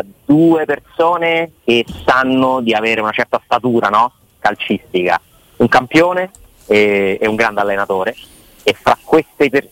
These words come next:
questi personaggi, tranne rari casi, spesso si creano dei rapporti, perché c'è quel rispetto reciproco,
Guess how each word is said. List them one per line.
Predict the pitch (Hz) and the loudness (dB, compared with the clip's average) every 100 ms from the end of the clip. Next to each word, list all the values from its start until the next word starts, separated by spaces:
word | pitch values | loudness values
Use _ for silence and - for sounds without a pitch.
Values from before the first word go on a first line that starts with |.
| _ - | _ -2
questi | 143 - 139 | -2 0 0
personaggi, | 135 - 147 143 135 123 104 - | 0 2 2 4 2 -4 -8 -2
tranne | 120 120 110 101 | 0 0 0 0
rari | 104 117 | 2 0
casi, | - 104 104 98 98 - _ _ _ _ | 0 0 0 -2 -12 -14 _ _ _ _
spesso | - 131 - 95 | 2 2 0 -2
si | |
creano | 104 101 95 95 | 2 2 2 0
dei | 95 | -2
rapporti, | 95 104 101 | -2 -2 -2
perché | 123 127 | -2 0
c'è | 139 110 | 0 2
quel | 147 | 0
rispetto | - 139 - - 170 - - 131 | 2 -4 -6 -2 -2 0 -2 0
reciproco, | 123 135 147 147 143 147 | 0 0 0 0 2 -2